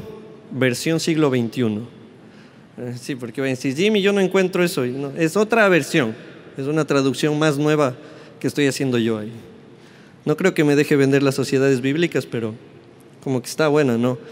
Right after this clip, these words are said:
El mensaje no ha cambiado. Los dispositivos cambian,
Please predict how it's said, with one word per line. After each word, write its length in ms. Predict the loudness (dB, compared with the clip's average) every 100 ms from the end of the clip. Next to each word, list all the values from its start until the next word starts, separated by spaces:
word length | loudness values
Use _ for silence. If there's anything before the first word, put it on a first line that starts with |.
| -20 -20 -20 -20 -20 0
El 180 | 4 6
mensaje 640 | 6 4 4 4 4 4 6
no 320 | 6 6 6
ha 140 | 4
cambiado. 720 | 2 2 6 6 6 4 0 -4 -14 -18 -20 -20 -20 -20 -20 -20 -20 -20 -20 -20 -20 -20 -20 -20 -20 -20 -10 0
Los 180 | 2
dispositivos 840 | 2 0 0 0 0 4 6 4 2
cambian, 580 | 2 4 4 4 4